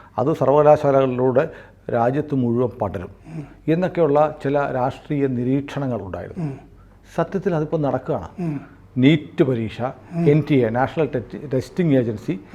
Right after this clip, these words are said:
ഇതിൻ്റെ പരീക്ഷയുടെ ഉത്തര പേപ്പർ ചോർന്നു. ഗുരുതരമായ കാര്യമാണ്, തർക്കമില്ല.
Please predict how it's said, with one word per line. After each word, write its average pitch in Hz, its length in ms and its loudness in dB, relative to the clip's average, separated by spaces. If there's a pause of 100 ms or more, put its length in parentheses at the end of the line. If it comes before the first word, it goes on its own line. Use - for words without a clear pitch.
(280)
ഇതിൻ്റെ 202 240 4
പരീക്ഷയുടെ 180 460 6
ഉത്തര 175 340 2
പേപ്പർ 165 460 2
ചോർന്നു. 147 380 6 (440)
ഗുരുതരമായ 196 480 12
കാര്യമാണ്, 165 400 12 (200)
തർക്കമില്ല. 147 420 10